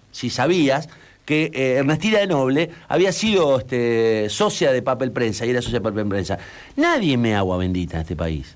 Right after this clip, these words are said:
Ningún hombre que esté vinculado al poder, como lo están La Nata, Víctor Hugo, ninguno es, este, está, está libre de tirar la piedra.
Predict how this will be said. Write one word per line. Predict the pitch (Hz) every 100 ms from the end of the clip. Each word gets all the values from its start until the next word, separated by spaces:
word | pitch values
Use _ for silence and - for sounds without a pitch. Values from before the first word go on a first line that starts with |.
| -
Ningún | 143 190 269 277 -
hombre | 160 165 131 113
que | 104
esté | - 139 113 - -
vinculado | 135 135 143 165 143 113 98 -
al | 123
poder, | 127 143 165 120
como | 101 107
lo |
están | 113 143 123
La | 120
Nata, | 131 139 120 - 107
Víctor | 110 98 120 143
Hugo, | 139 117 107 - - - - -
ninguno | 302 381 320 135
es, | 101 95 -
este, | - 95 90 87
está, | 87 -
está | - 156
libre | 151 147
de | 127
tirar | 117 110
la | 101
piedra. | 98 90 78